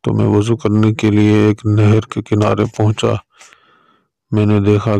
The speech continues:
کہ نیچے کی طرف امام احمد بن حنبل رحم اللہ بیٹھ کر وضو کر رہے ہیں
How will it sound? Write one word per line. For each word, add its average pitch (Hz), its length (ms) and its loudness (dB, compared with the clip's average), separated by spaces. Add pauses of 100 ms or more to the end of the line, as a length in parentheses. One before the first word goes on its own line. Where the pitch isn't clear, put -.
کہ 107 80 -2
نیچے 104 360 -2
کی 107 160 -2
طرف 104 360 -4 (100)
امام 107 400 0
احمد 104 440 0
بن 104 160 -2
حنبل 101 400 0
رحم 98 180 0
اللہ 101 200 -2
بیٹھ 101 360 -4
کر 107 140 -6
وضو 101 300 0
کر 104 240 -6
رہے 107 240 0
ہیں 107 180 0